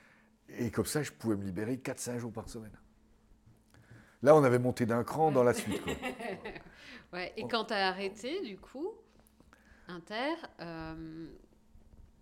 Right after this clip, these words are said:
Speaker 2: bah, comment t'as construit ta carrière de peintre, en fait ? Enfin, qu'est-ce qui a changé ? Qu'est-ce que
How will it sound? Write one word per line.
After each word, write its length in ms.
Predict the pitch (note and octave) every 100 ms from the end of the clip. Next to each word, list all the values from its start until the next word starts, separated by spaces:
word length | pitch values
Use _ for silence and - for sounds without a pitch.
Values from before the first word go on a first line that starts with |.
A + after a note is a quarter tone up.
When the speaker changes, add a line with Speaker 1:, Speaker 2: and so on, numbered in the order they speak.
| - -
Speaker 2:
bah, 180 | F#3+ F#3+
comment 320 | G#3 A3 A#3+
t'as 380 | A#3 F3+ F3 E3+
construit 460 | F3 F#3 - A#3+
ta 160 | A3+ F3+ D3+ D3 C#3 - C3+
carrière 420 | F3 E3+ A3+ A#3+ G3+
de 60 |
peintre, 360 | G3 D4 C#4+ -
en 60 |
fait ? 200 | F3+ F#3+ F3+
Enfin, 180 | F3 E3+ - - - - - _
qu'est-ce 180 | G3+ G3
qui 120 | G#3
a 80 | F#3+
changé ? 540 | - G3+ G3+ B3+ C4+
Qu'est-ce 180 | C4 F#3+
que 360 | - G3+ F#3+